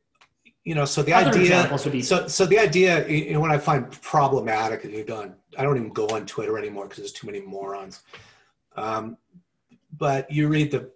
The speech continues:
Speaker 1: popular media and, and, and you get these people, you know, that say, "One life is too many," right?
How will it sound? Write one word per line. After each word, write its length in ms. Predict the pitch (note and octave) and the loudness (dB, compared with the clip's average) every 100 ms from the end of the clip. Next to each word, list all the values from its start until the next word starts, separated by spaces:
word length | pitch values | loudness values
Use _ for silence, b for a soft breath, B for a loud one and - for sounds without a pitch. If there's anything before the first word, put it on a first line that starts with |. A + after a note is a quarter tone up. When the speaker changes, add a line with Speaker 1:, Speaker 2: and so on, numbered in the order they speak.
| _ | _
Speaker 1:
popular 420 | C3 B2 A#2+ A2 | -2 -2 -4 -8
media 380 | G#2 G2+ G2 G2 | -8 -8 -6 -8
and, 120 | G2 F#2+ D3+ | -10 -18 -18
and, 240 | B2 G2+ - _ _ _ _ _ _ - | -16 -16 -20 _ _ _ _ _ _ -8
and 120 | B2+ | -4
you 40 | |
get 160 | D3 C#3+ | -2 -2
these 160 | B2+ | -4
people, 560 | - C#3 C3 A#2+ A#2 A2+ - | -6 -6 -4 -4 -6 -10 -14
you 140 | E3 B2+ | -8 -8
know, 100 | A2+ | -6
that 140 | A#2 | -6
say, 240 | - C3+ A2+ | -4 -2 0
"One 360 | A#2+ E3 E3+ | 2 2 2
life 340 | D3+ D3+ D3+ C#3 | 2 2 2 -2
is 140 | - | -4
too 180 | - C#3+ | -2 -2
many," 540 | B2 A#2+ A2+ F2 _ _ _ | -2 -4 -6 -10 _ _ _
right? 340 | A2 A2 B2 | -12 -10 -10